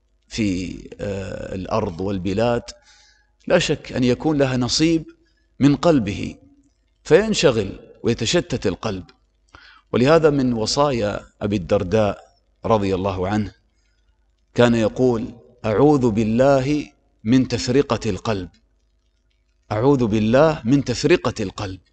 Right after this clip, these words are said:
فقيل له: "وما تفرقة القلب؟" قال: "أن يكون لك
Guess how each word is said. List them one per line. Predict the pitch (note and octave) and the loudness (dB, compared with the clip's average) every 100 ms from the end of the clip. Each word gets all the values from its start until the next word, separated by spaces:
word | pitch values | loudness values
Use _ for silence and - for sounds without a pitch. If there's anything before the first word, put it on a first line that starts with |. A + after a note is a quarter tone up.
| _ _ _ _ _ _ - | _ _ _ _ _ _ -8
فقيل | B2+ D#3+ E3 D3+ | -2 2 4 6
له: | D#3 C#3+ D3 - - - _ _ | 4 4 0 -2 -18 -20 _ _
"وما | C#3 G3 F#3+ | 6 8 6
تفرقة | C#3+ A#2+ C3 B2+ A2+ A2 | 2 0 0 0 -2 -4
القلب؟" | F#2 - G#2+ G2 _ _ _ _ _ _ _ _ _ _ | -6 -8 -12 -12 _ _ _ _ _ _ _ _ _ _
قال: | - C#3 C#3+ | -2 0 2
"أن | D3 C#3+ | 0 2
يكون | C3+ C3 E3 D#3 | 2 2 2 2
لك | C#3+ D3+ - D#3+ - | 2 0 0 -4 -4